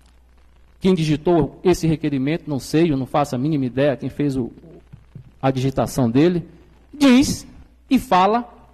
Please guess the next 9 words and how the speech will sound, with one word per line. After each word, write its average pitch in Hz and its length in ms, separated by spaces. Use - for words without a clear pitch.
e - 60
foi 233 220
dito 208 260
aqui 226 240
agora 180 320
há - 40
poucos 165 280
instantes, 151 500
pedindo, 285 600